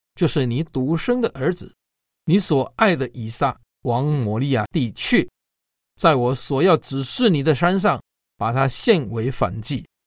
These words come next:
在这里，神刻意给亚伯拉罕一些提醒。第一，你的儿子，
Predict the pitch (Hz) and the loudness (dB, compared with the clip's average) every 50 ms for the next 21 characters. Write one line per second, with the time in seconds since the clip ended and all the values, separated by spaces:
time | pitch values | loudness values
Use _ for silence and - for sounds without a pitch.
0 | _ _ _ _ _ _ _ _ _ _ _ _ - - 277 - - 269 233 196 | _ _ _ _ _ _ _ _ _ _ _ _ -2 0 0 2 2 2 2 2
1 | 214 208 - - - - 156 147 165 165 - - - 285 294 240 240 202 143 120 | 2 0 -2 -2 0 2 2 2 2 0 -2 -2 0 2 2 2 2 2 0 0
2 | 135 139 180 175 127 117 - - 143 135 135 135 127 135 - 180 - 190 180 - | 0 0 0 0 -2 -2 0 0 0 2 2 0 -2 -2 -4 -4 -4 -4 -4 -4
3 | - - 131 170 196 - - - - - _ _ _ _ _ _ _ _ _ _ | -4 -4 -4 -4 -4 -4 -8 -10 -14 -20 _ _ _ _ _ _ _ _ _ _
4 | _ - 170 156 123 113 - _ _ _ _ _ _ _ - 127 123 120 - - | _ 0 2 2 2 0 -2 _ _ _ _ _ _ _ -6 -4 -2 0 -2 -2
5 | - - 120 127 185 185 - - - | -2 0 0 0 0 0 -4 -10 -16